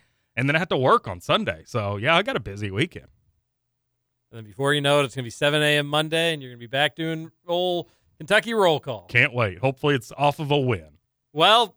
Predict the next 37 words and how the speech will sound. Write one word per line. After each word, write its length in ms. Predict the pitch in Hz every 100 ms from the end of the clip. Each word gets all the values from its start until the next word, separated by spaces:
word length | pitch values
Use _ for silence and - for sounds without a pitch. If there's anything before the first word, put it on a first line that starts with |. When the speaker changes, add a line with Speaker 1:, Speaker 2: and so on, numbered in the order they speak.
| _ _
Speaker 2:
I 240 | 165 156 151
do 240 | 139 220
have 180 | 226 226
some 120 | 208
bad 240 | 202 196
news 220 | 175 160 -
for 200 | 160 147
you, 100 | 139
Scoots. 600 | - 151 143 - - _ _
Speaker 1:
Let's 160 | - 117
hear 160 | 104 85
it. 60 | _ _
Speaker 2:
You're 120 | 139
no 180 | 143 170
longer 420 | 185 185 185 180
the 120 | 175 170
leader 420 | 170 175 175 175
in 60 |
our 100 | 170
Pick'em 420 | 165 175 160 135 123
segment. 460 | 131 120 120 117
Speaker 1:
Yeah, 720 | 110 110 110 107 107 107 107
Speaker 2:
I 20 | 107
Speaker 1:
about 120 | 110
Speaker 2:
told 200 | 185 196
you 60 |
I 40 | 214
Speaker 1:
that. 40 |
Speaker 2:
was 80 | 208
coming 320 | - 208 202
for 240 | 190 202 208
you, 60 |
and 80 | 190
I 40 |
was 240 | 156 147 123
not 240 | 180 202
lying. 420 | 190 175 147 113